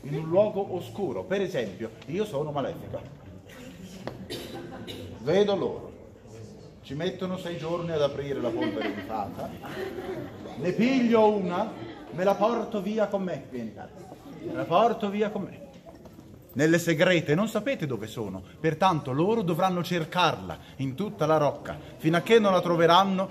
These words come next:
non potranno affrontare nessuna prova. Chiaro?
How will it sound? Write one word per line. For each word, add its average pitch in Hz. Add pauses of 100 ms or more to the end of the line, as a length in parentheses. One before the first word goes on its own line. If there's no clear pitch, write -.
(120)
non 175
potranno 175
affrontare 170
nessuna 180
prova. 160 (440)
Chiaro? 170